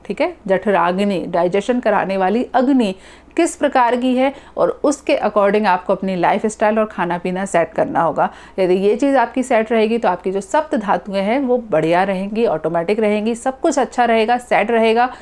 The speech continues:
सप्त धातुएं अच्छी होंगी तो फिर ओज भी प्रॉपर अमाउंट में रहेगा, ओज भी अच्छे से बनेगा और अपने सभी कार्यों को कर पाएगा।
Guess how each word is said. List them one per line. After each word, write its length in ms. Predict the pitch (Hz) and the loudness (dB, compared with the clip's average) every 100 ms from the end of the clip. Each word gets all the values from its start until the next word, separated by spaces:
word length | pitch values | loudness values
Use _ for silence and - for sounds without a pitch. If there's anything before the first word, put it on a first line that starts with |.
| - - | -20 -4
सप्त 220 | - 294 320 | -2 0 2
धातुएं 360 | 277 254 269 | 2 2 2
अच्छी 240 | 247 247 262 | 0 0 0
होंगी 280 | 233 220 | 2 0
तो 120 | 240 247 | 0 0
फिर 240 | 269 262 | 0 0
ओज 300 | - 202 190 | 2 2 4
भी 220 | 190 214 254 | 2 2 2
प्रॉपर 360 | 208 160 190 | 0 0 0
अमाउंट 340 | 185 180 190 185 | 0 0 -2 -2
में 120 | 196 | -2
रहेगा, 340 | 196 190 185 | 0 0 0
ओज 340 | - 208 190 202 | 0 0 0 0
भी 160 | 226 | 0
अच्छे 260 | 214 - 185 | 0 -2 -4
से 180 | 233 254 | 0 0
बनेगा 560 | 180 175 185 208 262 | 0 0 0 0 0
और 180 | 254 226 | 2 0
अपने 240 | 220 220 | 0 -2
सभी 260 | 226 214 233 | -2 0 0
कार्यों 320 | 220 165 165 | -2 -2 -2
को 120 | 190 | -2
कर 200 | 233 175 | -2 -2
पाएगा। 380 | - - - - | -4 -8 -8 -14